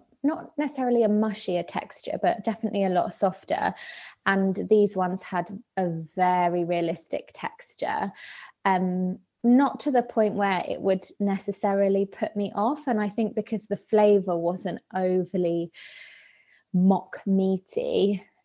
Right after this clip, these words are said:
the texture just added a nice element to the dish and went kind of absorbed the flavours that we used. So we made a delicious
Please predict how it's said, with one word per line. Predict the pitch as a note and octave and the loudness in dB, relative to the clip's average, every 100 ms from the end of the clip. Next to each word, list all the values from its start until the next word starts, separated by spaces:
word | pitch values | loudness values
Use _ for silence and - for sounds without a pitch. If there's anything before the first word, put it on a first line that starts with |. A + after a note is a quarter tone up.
| _ | _
the | F3+ G3 | -2 -2
texture | A3+ A3 - - | 0 -4 -4 -8
just | F3+ F#3+ - | -4 -4 0
added | F#3 F3+ | 2 2
a | F3+ | 2
nice | F#3 F3+ F3 - | 2 0 -4 -4
element | F3+ F3+ E3 | -2 -2 -4
to | - | -4
the | F3 | -4
dish | E3+ E3+ D#3+ - F#3 | 0 0 0 -4 -4
and | F3+ F3 | -2 -2
went | E3+ D#3+ _ _ _ _ | -2 -4 _ _ _ _
kind | - F#3 | -8 -6
of | - | -2
absorbed | F#3 E3+ D#3+ F3+ F3 - | -2 -2 -2 -2 -2 -6
the | F#3 | -8
flavours | - F3+ F3 F3+ | 0 0 0 -2
that | F3+ - | -4 -2
we | F3+ | 0
used. | F3+ F#3 G3+ C4+ C4 - | 2 4 4 2 0 -14
So | - G3+ | -2 2
we | F#3+ | 4
made | F#3+ F#3+ F#3+ | 2 0 -4
a | |
delicious | F3+ G3 G3+ G3 - F3+ - - | -2 2 2 2 -4 -4 -6 -20